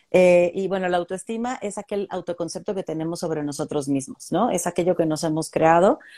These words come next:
eh, de, de quiénes somos, cuánto valemos, etcétera. Eh, el gran problema,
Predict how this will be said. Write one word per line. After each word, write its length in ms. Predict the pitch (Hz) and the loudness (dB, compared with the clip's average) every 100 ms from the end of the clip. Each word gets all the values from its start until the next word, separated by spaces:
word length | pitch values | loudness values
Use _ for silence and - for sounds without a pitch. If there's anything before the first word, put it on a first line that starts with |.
| - - | -20 -4
eh, 280 | 156 151 151 | 2 4 4
de, 320 | 147 147 143 - | 4 4 4 0
de 440 | 143 151 143 139 _ _ | 0 0 0 -2 _ _
quiénes 280 | 170 160 156 | 2 2 4
somos, 320 | 175 170 160 | 2 2 0
cuánto 260 | 156 151 147 | -2 -2 0
valemos, 480 | 143 156 151 143 | 2 2 2 0
etcétera. 480 | - - 139 - - _ _ _ _ - | -6 -6 -6 -8 -14 _ _ _ _ 2
Eh, 760 | 180 175 175 175 170 170 170 - | 6 6 6 4 2 0 -2 -4
el 200 | 185 190 | -4 -2
gran 280 | 220 254 254 | -2 -2 -2
problema, 640 | 311 233 190 160 190 381 | -4 -2 -4 -6 -10 -12